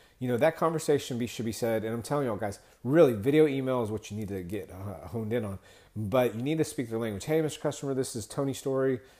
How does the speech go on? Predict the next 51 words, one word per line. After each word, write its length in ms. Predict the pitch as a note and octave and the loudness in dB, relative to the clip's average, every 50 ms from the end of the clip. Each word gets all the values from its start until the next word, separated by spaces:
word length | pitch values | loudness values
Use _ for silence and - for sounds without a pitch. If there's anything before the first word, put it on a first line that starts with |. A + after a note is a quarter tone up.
| _ _ _ _ | _ _ _ _
uh, 40 | G2+ | -4
at 420 | G#2 G#2 G2+ F2+ G#2+ A2 A2 G#2+ | -2 -2 0 0 0 -2 -2 0
Legacy 360 | A#2+ C#3+ D3+ C#3+ C3+ - - A2+ | 4 4 4 4 2 0 -4 -8
Ford 320 | - - D3+ D3 D3 C#3 | 0 4 6 6 6 6
or 80 | C3 F#2+ | 4 2
A 120 | A#2+ C3 | 2 0
B 100 | A2+ A#2 | 0 -2
C 160 | G2+ - - | -6 -6 -6
Motors, 400 | A2+ C3+ D3 D#3 D#3 D3+ C#3 - - - - _ _ _ | -2 2 4 6 6 4 2 0 -6 -16 -20 _ _ _
and 80 | F#2+ G2+ | -4 -4
I 60 | A2+ | -2
just 160 | A#2 A#2+ - | -4 -4 -2
wanna 180 | D3 C#3 B2+ B2 | -2 -2 0 0
let 200 | C3 B2 - - | 0 -2 -2 -4
you 60 | A2+ | -4
know 120 | A2 A#2 | -2 -2
I 80 | G#2+ G2 | -2 -2
did 180 | F#2 G2+ A#2+ A2+ | -2 -4 -2 -2
receive 340 | A#2+ A2 - - C3 A#2 | -4 -4 -4 -4 -4 -2
your 80 | G#2+ G#2+ | -2 -2
internet 320 | - A#2 B2 B2 B2 A#2 | -2 -2 -4 -2 -4 -4
inquiry 520 | A2 A2+ A#2 - - - B2 B2+ B2 A2+ G#2 - - - - _ _ - | -4 -6 -8 -8 -4 0 0 2 2 0 -2 -8 -20 -20 -20 _ _ -10
through, 440 | - A#2 A2 G#2+ G#2 G2+ G2 G2 | -6 -4 -2 0 0 0 0 0
uh, 340 | D2+ F#2 G2 F#2 F2 F2 E2+ | -2 -2 -2 -2 -4 -4 -6
Ford. 500 | D#2 - - - E3 D#3 C3 B2 B2 A#2+ - - - - - _ _ | -10 -8 -4 2 4 6 6 6 4 2 -4 -14 -20 -20 -20 _ _
And, 420 | - B2+ A#2+ B2 A#2+ A2+ A2 A2 A2+ | -10 -6 -4 -4 -4 -4 -4 -6 -6
you 80 | - A#2 | -6 -4
know, 140 | A2+ A2 G#2+ | -2 0 2
I 40 | |
was 160 | A#2 A#2+ A#2 A#2+ | 2 2 0 -2
just 200 | D#3 C#3+ - - | -4 -6 -2 -2
wondering, 340 | D3+ D#3+ E3 E3+ E3+ E3 | 0 0 2 2 2 0
did 160 | C3+ A#2 F#2+ G#2 | 0 -2 -2 -2
you 60 | G2 | -2
go 120 | B2 B2 | 0 0
on 100 | B2 A#2+ | 0 0
the 60 | G#2+ | 0
website 500 | G#2 A2 A#2+ B2 - - - A#2 A2 G#2 | 2 2 2 2 0 -2 -2 -2 -2 -2
to 60 | - - | -6 -8
kinda 220 | - A2+ G2 F#2+ | -10 -8 -8 -8
play 220 | F2 - - A#2+ | -10 -4 -2 -2
around 380 | A2+ A2+ A2 A2+ A2+ A2+ G#2+ G2+ | 0 0 0 -2 -2 -4 -4 -4
and 120 | G2 F2+ | -6 -4
build 180 | F#2 A2 G#2+ F#2+ | -4 -4 -2 -2
out, 220 | A2 G#2 F#2+ - - - | -2 -2 -2 -4 -8 -10
you 120 | G2+ G#2 | -10 -8
know, 320 | G2+ G2+ G2 G2 F#2 F2+ - _ _ - _ _ - | -6 -6 -6 -6 -6 -8 -10 _ _ -20 _ _ -8
this, 180 | A#2 A2 F#2+ G2 | -8 -6 -6 -6
this 260 | G2 F#2 G#2+ G#2 G2 | -8 -8 -8 -8 -6
great 280 | F#2 G2 A#2+ A2+ G2 G2+ | -4 -2 -2 -2 -2 -2
vehicle, 720 | A2 C#3+ D#3+ F3 E3 - - F3 E3 E3 E3 E3 E3 - | 0 2 2 2 0 0 0 2 4 4 4 2 0 -2